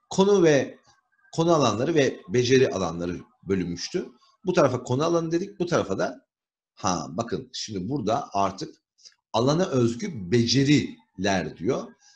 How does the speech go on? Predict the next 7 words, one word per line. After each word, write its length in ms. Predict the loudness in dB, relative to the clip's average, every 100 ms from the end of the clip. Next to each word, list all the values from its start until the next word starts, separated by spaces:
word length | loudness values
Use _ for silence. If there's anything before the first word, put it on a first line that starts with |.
| _ -4
Bunları 400 | 0 2 2 2
da 280 | -2 -4 -12 _ -10
bilimsel 500 | -4 -4 0 0 0
süreç 360 | -2 -4 -4 -4
becerileri, 540 | -4 -2 -2 -4 -8 _ _ _ -6
yaşam 400 | -2 0 0 0
becerileri 580 | 0 2 2 2 -2